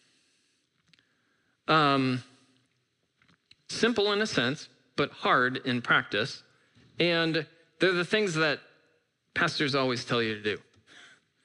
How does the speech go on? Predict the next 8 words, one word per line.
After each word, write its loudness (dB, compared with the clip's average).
Read -2
your 0
Bible, 0
pray, -2
memorize -2
the -2
word. -2
But 2